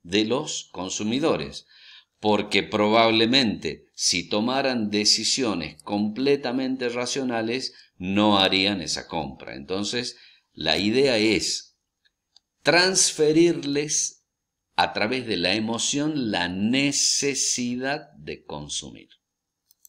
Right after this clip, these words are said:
Finalmente, recordamos el uno por ciento de lo que tocamos, el dos por ciento de lo que oímos, el cinco por ciento de lo que vemos, el quince por ciento de lo que degustamos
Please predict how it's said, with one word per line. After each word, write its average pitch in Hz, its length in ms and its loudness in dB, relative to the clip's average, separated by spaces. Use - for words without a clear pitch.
Finalmente, 95 840 0
recordamos 135 1300 2
el 123 140 2
uno 156 200 4
por 120 140 0
ciento 117 380 0
de 101 80 0
lo 92 180 -2
que 135 460 -2
tocamos, 85 760 0
el 90 120 -6
dos 117 160 -4
por 104 200 -6
ciento 110 380 -4
de 95 60 -2
lo 87 140 -8
que - 120 -8
oímos, 123 480 -4
el 101 160 -10
cinco 120 380 -2
por 92 160 -8
ciento 101 340 -6
de 87 80 -6
lo 78 100 -10
que 78 140 -8
vemos, 107 520 -8
el 82 240 -12
quince 139 400 -4
por 82 200 -12
ciento 95 460 -8
de 76 60 -12
lo 71 140 -14
que 76 100 -12
degustamos 104 720 -8